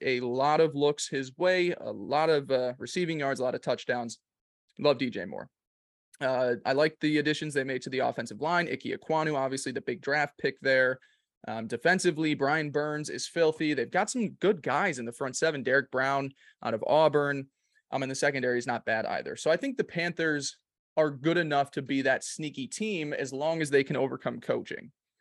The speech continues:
Um, so, you know, Cleveland, to look at them real quick, I have them ha-, having a pretty down season. And most of it is obviously because they don't have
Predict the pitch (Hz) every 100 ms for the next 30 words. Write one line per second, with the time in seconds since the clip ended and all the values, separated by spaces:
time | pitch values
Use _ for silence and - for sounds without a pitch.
0 | _ _ _ 120 117 113 113 - _ -
1 | 139 131 123 _ - _ _ - 160 143
2 | - 233 220 196 156 139 _ _ _ _
3 | _ _ _ - 151 160 156 160 170 165
4 | 147 123 120 - 120 120 _ _ _ -
5 | - 247 240 220 175 160 143 - - 165
6 | 156 127 - 143 135 123 123 120 123 107
7 | 104 120 _ _ _ _ _ _ - 139
8 | 139 139 - - - 160 196 202 185 170
9 | 156 156 151 151 139 131 143 135 131 143
10 | - - 143 139 127